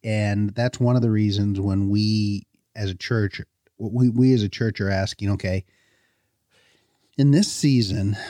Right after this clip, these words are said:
what do people need from, from the church? What do people, um, need that will help them stay connected with Christ, help them stay connected with the church, with each other,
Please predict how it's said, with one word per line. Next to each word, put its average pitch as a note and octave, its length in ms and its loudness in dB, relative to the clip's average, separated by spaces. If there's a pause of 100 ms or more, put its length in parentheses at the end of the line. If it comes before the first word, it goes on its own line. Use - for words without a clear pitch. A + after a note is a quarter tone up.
(120)
what D3+ 120 2
do F3+ 60 2
people A#2+ 320 -2
need G2 260 0
from, - 340 -20 (160)
from F2+ 440 -12
the F#2 80 -20
church? - 560 -14
What G#2 240 -4
do G#2+ 160 0
people, G2 880 -4
um, F2+ 540 -6 (180)
need A2 560 0
that F#2 160 -4
will F#2 80 -4
help G#2 240 -6
them F#2+ 140 -8
stay F#2 200 -8
connected - 380 -14
with - 140 -20
Christ, A2 640 -4 (140)
help F#2 220 -8
them F2+ 120 -10
stay F#2 200 -14
connected F#2 420 -10
with A#2 200 0
the A2+ 80 -6
church, G2 400 -4
with F#2+ 160 -12
each - 180 -12
other, G#2+ 380 -2